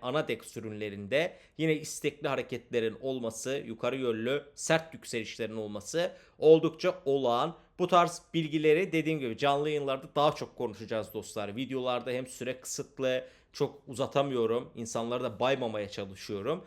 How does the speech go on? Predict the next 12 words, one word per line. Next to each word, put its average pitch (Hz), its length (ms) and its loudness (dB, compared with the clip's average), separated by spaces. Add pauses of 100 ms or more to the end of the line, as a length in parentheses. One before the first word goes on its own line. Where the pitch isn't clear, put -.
(260)
Ama 151 260 4
bu 160 140 0
altcoin'lerin 143 800 2
şöyle 135 360 2
bir 135 60 -2
özelliği 131 640 -2
vardır. 110 380 0 (100)
Protokoldeki 127 840 -4
T 120 240 -6
V 120 80 -4
L 135 180 2
miktarı, 113 680 -2